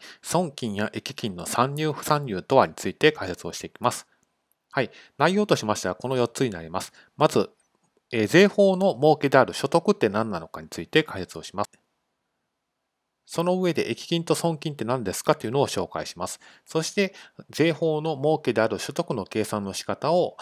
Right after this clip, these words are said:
紹介をしまして、最後に損金の考え方、この四つについて解説をしていきます。それでは入っていきます。まず所得って何なのかというと、まあ、簡単に言うと税法でいう儲けの、税法の儲けのことを言います。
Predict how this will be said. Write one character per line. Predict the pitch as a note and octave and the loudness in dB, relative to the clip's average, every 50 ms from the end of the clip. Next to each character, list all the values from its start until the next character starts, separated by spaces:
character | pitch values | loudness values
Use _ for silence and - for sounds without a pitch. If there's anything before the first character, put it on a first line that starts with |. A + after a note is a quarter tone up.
| - - | -16 -16
紹 | - - A#2 G#2+ G2 | -10 -6 -6 -6 -4
介 | - G2+ F2 E2 | -4 -6 -6 -6
を | D#2 D#2 | -8 -12
し | - - | -14 -14
ま | F2 F2 - | -12 -14 -12
し | - | -8
て、 | - D#3+ D#3 C3+ | -6 -6 -6 -4
最 | - - F#3+ F3+ B2+ | 0 2 2 2 2
後 | C3 D3+ | 0 -2
に | E3 - | -4 -4
損 | - - D3+ D#3 D3+ C#3+ | -2 -2 -2 -2 -2 -6
金 | C#3+ - D3 C#3+ C#3+ | -8 -8 -8 -6 -6
の | D#3 D#3+ | -6 -6
考 | - - C3 B2 A#2+ B2 | -4 -4 -4 -4 0 0
え | A#2 G#2+ | 0 0
方、 | - - - F#2+ - - _ _ | 0 -2 -2 -2 -4 -4 _ _
こ | - D3 | -8 -6
の | D3+ D3+ B2+ | -6 -4 -2
四 | C#3+ C#3 | -2 -4
つ | C#3+ - - G#3+ | -4 -2 0 0
に | F#3 - | 0 0
つ | - A2+ | 0 -2
い | G2 - | -4 0
て | - - D#3+ | 0 0 0
解 | - - G2 | 0 -4 -8
説 | F#2 - - C3+ | -10 -4 -2 -2
を | C#3 | 0
し | C#3 | 0
て | - - | -4 -8
い | |
き | - - E2 | -10 -8 -8
ま | G2 | -6
す。 | G2+ - - _ _ _ _ - | -6 -6 -10 _ _ _ _ -2
そ | - E3 | -2 0
れ | F3 | 4
で | G3+ | 4
は | F#3+ C3+ | 4 4
入 | - G#2 | 4 2
っ | G2+ - | -2 -6
て | - - | -8 -12
い | |
き | - - | -8 -6
ま | F#2+ G#2+ | -4 -4
す。 | - - - _ _ _ _ _ _ _ _ _ _ _ | -4 -6 -10 _ _ _ _ _ _ _ _ _ _ _
ま | - E3 | -6 -4
ず | D#3+ C3+ | -4 -4
所 | A#2 - F#3 | -6 -6 -4
得 | - A#3 - - B2 | -4 -2 -2 -2 -4
っ | |
て | - A2 G2 | -4 -4 -2
何 | G#2+ A#2+ A#2 | -2 -2 -2
な | G#2 F2+ | -4 -8
の | E2 - | -10 -6
か | - F#2 - | -6 -6 -6
と | - - | -8 -12
い | D#2+ | -16
う | - | -8
と、 | - C#3 C#3+ C#3+ - - - - - - | -6 -6 -6 -6 -8 -12 -18 -18 -8 -8
ま | D3+ | 2
あ、 | |
簡 | - - F3+ E3+ | 4 4 4 4
単 | E3+ E3 | 2 0
に | D#3 | 2
言 | |
う | D3 - D3 | 0 0 2
と | - | 4
税 | E3 D#3+ D#3 | 4 2 2
法 | - - D#3 D3+ D3 | 2 2 0 0 2
で | C#3+ D3 | 0 -2
い | C#3+ | -4
う | C#3 C3+ B2 | -4 -6 -2
儲 | B2+ C3+ C#3 C#3 | 0 2 2 0
け | C#3+ - A#2+ B2 | 0 -4 -6 -4
の、 | B2 A#2+ - - - G#2 | -4 -6 -6 -12 -18 0
税 | G#2 C3 C#3 D3 | 4 4 4 4
法 | C#3+ - D3+ C#3+ C#3 | 4 2 -2 -2 0
の | D3+ F#3 F3 - - A2+ | 0 -2 -2 -4 -4 -2
儲 | A#2 A#2 A2+ | 0 0 0
け | - A#2+ A2 | 0 -2 -2
の | G#2+ G2+ | -2 -2
こ | - A2+ | -2 0
と | - A#2+ | 0 0
を | F#2 | 0
言 | D#2 C#2+ | 0 -4
い | C#2 | -8
ま | C#2+ E2+ E2+ | -10 -10 -10
す。 | - - - | -10 -12 -16